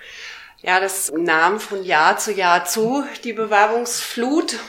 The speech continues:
Und ja, das kann ich aber trotzdem nach wie vor jeder in unsere Adressdatei eintragen lassen. Dann kriegt er eine Info über die Bewerbungsphase.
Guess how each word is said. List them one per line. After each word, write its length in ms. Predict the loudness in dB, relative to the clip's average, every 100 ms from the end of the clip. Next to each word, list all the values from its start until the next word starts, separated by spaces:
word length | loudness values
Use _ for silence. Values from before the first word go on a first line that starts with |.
| -18 _ _
Und 480 | -2 0 2 0 0
ja, 100 | 0
das 120 | 2
kann 140 | 2 2
ich 100 | 2
aber 140 | -2
trotzdem 400 | -2 -2 -2 0
nach 240 | 0 -2
wie 60 | -6
vor 160 | -6 -4
jeder 340 | 0 2 4
in 100 | 2
unsere 520 | -2 -4 -4 -6 -8 -12
Adressdatei 760 | -12 -6 -6 -4 -4 -2 -2 0
eintragen 440 | -2 0 -2 0
lassen. 280 | 0 -2 -2
Dann 140 | -6
kriegt 240 | -10 -12 -10
er 60 |
eine 140 | -6 -2
Info 380 | -2 0 0
über 200 | 0 -4
die 140 | -6 -8
Bewerbungsphase. 1080 | -8 0 2 2 -2 -6 0 2 2 0